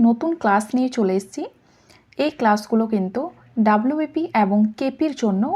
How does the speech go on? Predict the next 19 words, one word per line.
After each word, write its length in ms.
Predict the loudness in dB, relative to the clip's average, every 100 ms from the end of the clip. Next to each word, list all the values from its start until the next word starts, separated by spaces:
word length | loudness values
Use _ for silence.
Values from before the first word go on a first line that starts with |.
| -8 -10
খুবই 280 | -4 -2 -2 -4 0 2
ইম্পর্ট্যান্ট 380 | 2 0 0 -4 -2
ক্লাস। 220 | -2 -2 -6 _ _ 0
তোমরা 220 | 2 2 0
প্রতিদিন 360 | 0 0 -2 -6 0
ক্লাসটি 400 | 0 -2 -10 -14 _ 0
করার 200 | 2 0 -4
চেষ্টা 240 | -4 -4 -4
করবে। 240 | -4 -6 -12 _ _ _ -20 _ _ _ _ _ _ _ _ _ 0
তাহলে 220 | 2 4 4 4
ভিডিওটি 440 | 4 2 0 -4 -6 -2
প্রথম 240 | -2 0 0
থেকে 160 | 0 -4 -2
শেষ 160 | -2 -2 0
পর্যন্ত 340 | -2 2 2 2 0
দেখো। 280 | 0 -4 -4 -6 _ _ _ _ -20 _ _ _ -2
ফার্স্ট 340 | 0 0 -4 -2
প্রশ্ন 240 | 0 0 2 2
দেখো 280 | 2 -2